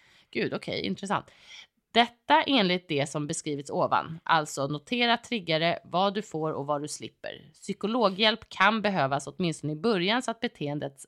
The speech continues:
sammanhang och funktioner kan belysas med precision. Den kartläggningen och analysen ligger sedan till grund för ett alternativa s-, sätt att hantera risksituationerna med hjälp av nya beteenden och färdigheter.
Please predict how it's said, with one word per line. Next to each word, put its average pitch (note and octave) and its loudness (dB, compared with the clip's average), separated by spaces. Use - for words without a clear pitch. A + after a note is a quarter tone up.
sammanhang F3+ 2
och C3+ -4
funktioner E3+ -6
kan D3 -4
belysas E3 -4
med C#3+ -8
precision. - -8
Den D#3 -2
kartläggningen G#3+ 2
och A#3+ 4
analysen D3+ 0
ligger C#3+ -4
sedan C3+ -2
till C#3+ -8
grund F3 0
för - -6
ett - -10
alternativa E3 -2
s-, - -14
sätt D3 -6
att - -18
hantera D3+ -4
risksituationerna D3+ -6
med D#3 -6
hjälp D#3+ -2
av C#3+ -2
nya F3 2
beteenden D3+ -4
och D3 -8
färdigheter. - -10